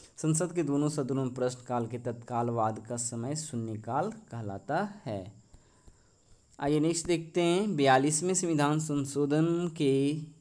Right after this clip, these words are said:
दस आधार आदेशों को किस नाम से जाना जाता है? तो ये मौलिक कर्तव्य,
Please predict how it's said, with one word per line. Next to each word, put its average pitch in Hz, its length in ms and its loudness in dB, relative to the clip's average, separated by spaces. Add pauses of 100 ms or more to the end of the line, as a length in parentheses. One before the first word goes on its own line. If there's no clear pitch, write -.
(100)
दस 151 640 0 (760)
आधार 131 440 4
आदेशों 127 560 0
को 127 640 -6 (680)
किस 175 200 2
नाम 131 200 2
से 127 200 -2
जाना 120 300 0
जाता 139 440 -2 (360)
है? 95 380 -2 (920)
तो 170 420 4 (1000)
ये 139 180 4
मौलिक 123 420 4
कर्तव्य, 101 480 -2